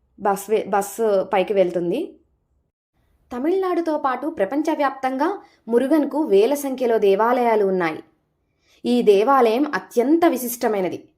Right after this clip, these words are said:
ఆరు పడై వీడులో ఈ దేవాలయం చివరిది. తమిళ సాహిత్యంలో అనేక చోట్ల ఈ దేవాలయం ప్రస్తావన మీకు కనిపిస్తుంది. ఇక్కడ వెలసిన సుబ్రహ్మణ్యేశ్వర స్వామి భక్తుల పాలిట కొంగు బంగారమై విరాజిల్లుతున్నాడు.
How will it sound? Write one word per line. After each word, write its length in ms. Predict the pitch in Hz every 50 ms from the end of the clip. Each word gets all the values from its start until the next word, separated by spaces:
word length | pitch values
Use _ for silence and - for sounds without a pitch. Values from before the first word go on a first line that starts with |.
| _ _ -
ఆరు 300 | - 190 196 214 262 311
పడై 360 | 302 311 247 226 214 214 220 208
వీడులో 560 | 190 196 185 185 190 190 202 233 294 294 294 - - - - 233
ఈ 120 | 233 233
దేవాలయం 640 | 190 196 185 196 226 262 262 233 202 196 214 262 269 - -
చివరిది. 400 | 196 190 202 202 190 - - - _ _ _ _ _ _ _ _ _ _ _ - 294
తమిళ 200 | 269 294 359 427
సాహిత్యంలో 720 | 440 440 381 330 311 320 330 - 302 285 269 262 294 330 320 208
అనేక 340 | 202 214 233 277 320 339 330 302 311 269
చోట్ల 220 | 240 226 240 226
ఈ 200 | 208 208 202 196
దేవాలయం 580 | 190 190 190 214 262 294 277 254 214 202 208 196
ప్రస్తావన 760 | 190 190 175 - - - 196 190 185 190 202 247 320 320 - - - - _ - -
మీకు 220 | 214 208 202 196
కనిపిస్తుంది. 760 | 185 196 185 175 175 226 220 226 - - 185 165 135 - - - _ _ _ _ _ _ - -
ఇక్కడ 260 | 294 294 294 311 294
వెలసిన 380 | 254 220 214 254 254 359 359 339
సుబ్రహ్మణ్యేశ్వర 720 | 339 214 175 202 254 302 330 320 311 311 302 311 269 247
స్వామి 680 | 254 - - - 220 202 196 202 240 302 330 262 - - - 175
భక్తుల 340 | 175 175 - - 285 285 269
పాలిట 400 | - 226 220 202 190 185 170 196
కొంగు 440 | 214 247 - - 202 202 226 240 320
బంగారమై 760 | 320 262 226 214 208 196 190 185 180 170 170 185 240 311 302 - - _ _ -
విరాజిల్లుతున్నాడు. 880 | 190 214 - 427 - - - 285 247 233 233 214 196 185 165 156 147 -